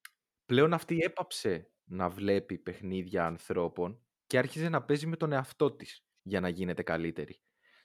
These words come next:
Το αποτέλεσμα ήταν ότι όταν αυτή η έκδοση, η AlphaGo Zero, έπαιξε εναντίον της έκδοσης που είχε νικήσει τον παγκόσμιο πρωταθλητή,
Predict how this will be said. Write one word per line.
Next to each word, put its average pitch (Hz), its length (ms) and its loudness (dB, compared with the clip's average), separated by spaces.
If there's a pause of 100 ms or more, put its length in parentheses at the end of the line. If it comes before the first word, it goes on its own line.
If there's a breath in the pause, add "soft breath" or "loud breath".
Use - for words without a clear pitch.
Το 110 100 4
αποτέλεσμα 135 540 2
ήταν 147 180 -2
ότι 107 220 0
όταν 127 240 4
αυτή 127 280 -4
η 120 80 6
έκδοση, 110 380 2
η - 60 6
AlphaGo 107 340 -2 (140)
Zero, 98 240 4 (920)
έπαιξε 123 640 4
εναντίον 104 640 0
της - 220 -6
έκδοσης 117 720 2
που 104 140 -4
είχε 113 220 -2
νικήσει 120 460 -4
τον 95 120 -2
παγκόσμιο 90 400 -2
πρωταθλητή, 87 720 -6